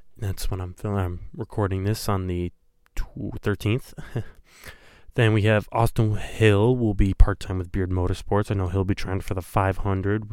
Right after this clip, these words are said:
pretty soon, or when it comes up pretty soon. Eh, it actually is pretty soon, about a month from now. Then we have Ryan Pierce going to the forty-one, which Cole Custer is moving down to the Xfinity in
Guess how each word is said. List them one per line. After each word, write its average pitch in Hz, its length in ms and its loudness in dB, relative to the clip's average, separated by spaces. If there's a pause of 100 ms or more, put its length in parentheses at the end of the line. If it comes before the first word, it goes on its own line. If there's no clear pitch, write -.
(680)
pretty 95 260 -2
soon, 101 600 0
or 101 380 0 (1120)
when 113 200 -4
it 101 80 -6
comes 98 200 -2
up 98 280 0
pretty 92 180 -6
soon. - 340 -14
Eh, 208 440 -2
it 202 80 -4
actually 143 220 -6
is 135 100 -8
pretty - 180 -8
soon, 95 400 -8
about 110 240 -6
a 107 40 -2
month 104 200 -2
from - 140 -6
now. 95 180 -2 (440)
Then 110 260 2
we 104 100 0
have 101 160 2
Ryan 101 220 4
Pierce 101 260 2
going 98 160 0
to 95 80 0
the 87 60 -8
forty-one, 98 760 2
which 101 200 -2
Cole 110 260 2
Custer 95 640 -6
is 95 120 -6
moving 92 280 -2
down 143 320 4
to 110 80 -6
the 98 120 -2
Xfinity 92 560 -4
in 85 200 -6